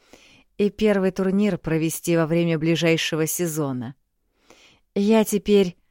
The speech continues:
спасибо юной графине, больше не привязан к замку,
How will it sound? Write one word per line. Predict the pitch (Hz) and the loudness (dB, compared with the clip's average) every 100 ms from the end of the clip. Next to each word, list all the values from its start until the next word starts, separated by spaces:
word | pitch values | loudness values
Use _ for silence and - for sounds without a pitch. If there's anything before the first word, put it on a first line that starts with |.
| _ - | _ -12
спасибо | - - 180 196 175 | -6 -2 0 2 2
юной | 170 180 170 | 2 2 2
графине, | 170 170 - 185 170 | 2 0 0 0 2
больше | 180 180 - | 2 0 0
не | 185 | 0
привязан | 175 185 185 214 160 156 | 2 2 4 2 0 -4
к | 147 | -4
замку, | 143 151 147 - 151 | -2 -2 -4 -4 -4